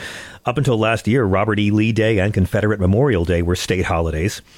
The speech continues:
As a member of Congress, he opposed naming a, a post after Judge Lionel Collins, who was a civil rights pioneer from Jefferson Parish in his home state of Louisiana.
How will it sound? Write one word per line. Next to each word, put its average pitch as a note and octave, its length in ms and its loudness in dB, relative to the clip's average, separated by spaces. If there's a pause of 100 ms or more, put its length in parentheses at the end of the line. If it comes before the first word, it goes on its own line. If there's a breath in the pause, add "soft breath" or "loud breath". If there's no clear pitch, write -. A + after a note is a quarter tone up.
(240 loud breath)
As G#2+ 120 0
a A2 40 2
member B2 240 0
of G#2+ 100 -2
Congress, C3 420 -2
he G#2+ 80 2
opposed G#2+ 420 0
naming G#2 300 2
a, F2+ 280 2
a G2 60 -2
post A2 400 -2
after F#2+ 300 0
Judge F#2+ 280 -2
Lionel G2+ 380 0
Collins, A2+ 480 0
who A2+ 80 -2
was E2+ 100 0
a F2 60 0
civil G2 260 -2
rights F#2 220 0
pioneer G2 460 0
from D3+ 320 -4
Jefferson C3 400 -2
Parish F#2+ 400 0 (420 loud breath)
in B2+ 140 0
his A#2+ 180 2
home G#2 180 2
state G2 300 -2 (440)
of G2+ 140 0
Louisiana. F2 640 -2